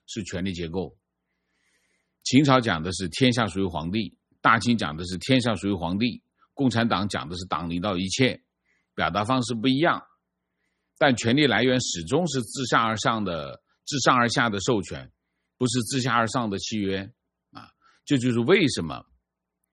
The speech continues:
我认为中国历史缺乏真正意义上的组织进化，因为组织进化需要自主性，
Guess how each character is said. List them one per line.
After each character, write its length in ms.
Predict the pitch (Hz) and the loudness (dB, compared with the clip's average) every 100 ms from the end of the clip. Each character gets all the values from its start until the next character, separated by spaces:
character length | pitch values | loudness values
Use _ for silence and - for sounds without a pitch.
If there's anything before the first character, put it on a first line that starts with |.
| - | -6
我 220 | 101 95 | -2 2
认 180 | 127 120 | 4 4
为 140 | 95 | 0
中 180 | 95 131 | 0 2
国 120 | 123 | 2
历 120 | 123 113 | 2 0
史 260 | - - _ _ _ _ _ - | -4 -14 _ _ _ _ _ -10
缺 340 | - 170 156 | 4 6 6
乏 320 | 123 101 113 | 4 0 -2
真 320 | 113 180 165 | 0 0 2
正 180 | 156 151 | 0 0
意 140 | 139 120 | 0 0
义 40 | |
上 220 | 104 101 | 0 -2
的 80 | 92 | -4
组 220 | 87 78 | -6 -12
织 140 | 67 92 | -12 -8
进 200 | 107 98 | -6 -6
化， 300 | 104 82 - _ _ _ _ _ _ | -8 -10 -14 _ _ _ _ _ _
因 160 | 135 147 | 4 4
为 80 | 143 | 4
组 220 | 101 87 | -4 -6
织 120 | 110 | -6
进 200 | 127 151 | -6 -4
化 160 | 131 113 | -4 -4
需 140 | 135 | -2
要 80 | 113 | -4
自 160 | - 117 | -4 -16
主 180 | 82 - | -16 -12
性， 280 | 113 113 | -8 -8